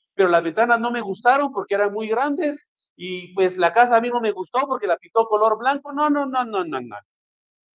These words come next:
No vengamos a eso. Vengamos a la duda de si hay duda de cómo se inicia el procedimiento administrativo. Muy bien.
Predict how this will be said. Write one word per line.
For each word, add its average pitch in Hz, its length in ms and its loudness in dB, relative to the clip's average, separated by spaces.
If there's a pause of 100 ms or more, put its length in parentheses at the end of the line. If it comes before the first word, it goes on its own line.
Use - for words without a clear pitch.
(260)
No 262 120 0
vengamos 254 420 2
a 151 100 2
eso. - 180 -12
Vengamos 233 440 2
a 240 80 4
la 180 120 4
duda 320 400 6 (680)
de 165 180 0
si 170 200 -8 (340)
hay 170 140 4
duda 247 240 8
de 214 200 2
cómo 277 360 4
se 202 140 -4
inicia 226 260 -2
el 208 60 -2
procedimiento 160 500 -6
administrativo. 131 640 -14 (1700)
Muy 214 260 -2
bien. 135 320 -8